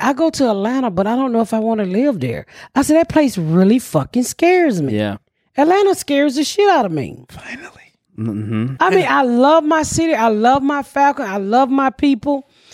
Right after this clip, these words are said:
Speaker 1: I love the diversity. But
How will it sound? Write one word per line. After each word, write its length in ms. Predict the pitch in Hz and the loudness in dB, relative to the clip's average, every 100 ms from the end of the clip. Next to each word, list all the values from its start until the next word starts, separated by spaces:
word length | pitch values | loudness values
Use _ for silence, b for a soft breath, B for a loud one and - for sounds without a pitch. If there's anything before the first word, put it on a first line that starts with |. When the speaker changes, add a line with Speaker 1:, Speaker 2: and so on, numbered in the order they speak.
| B B | B B
Speaker 1:
I 120 | 208 | 0
love 280 | 233 254 285 | 2 2 2
the 100 | 294 | 0
diversity. 920 | 214 226 180 214 240 - 294 302 294 _ _ _ | 0 0 0 -2 -2 -4 -2 0 -2 _ _ _
But 280 | 226 240 - | 0 2 0